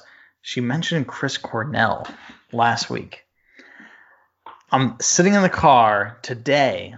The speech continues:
listening to this album, and there were points. And the thing about Chris Cornell, and we've talked about him ad nauseum on the show, whether it be the Soundgarden episode or Greatest Singers or whatever, but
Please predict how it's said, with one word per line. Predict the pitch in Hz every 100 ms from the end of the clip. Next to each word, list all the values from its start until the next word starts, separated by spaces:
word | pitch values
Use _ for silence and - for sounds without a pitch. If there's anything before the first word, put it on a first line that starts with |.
| -
listening | 107 127 139 156 135
to |
this | 143 127
album, | 120 117 - 95 - 113 _ _ _ _ _ _ _ _ - - -
and | 120 120
there | 120
were | 110 -
points. | - 170 165 117 - - - _ _ _ _ - - _ _ _ _ _ _ _ _
And | 147 139 - 127 -
the | 139
thing | - 196
about | 185 135
Chris | - 165
Cornell, | - 143 127 113
and | 113
we've | 110
talked | - 143 -
about | - 131 127
him | 123 117
ad | - 113 107
nauseum | 110 117 107 98 98
on | 98
the | 98
show, | - 104 101 98
whether | 98 110 107
it | 95
be |
the | 104
Soundgarden | - 156 139 139 120 117 104
episode | - - 117 104
or | 98
Greatest | - 110 98 -
Singers | - 156 135 117 110
or | 127
whatever, | 107 113 104 101 - - - - - - _
but | 120 104 98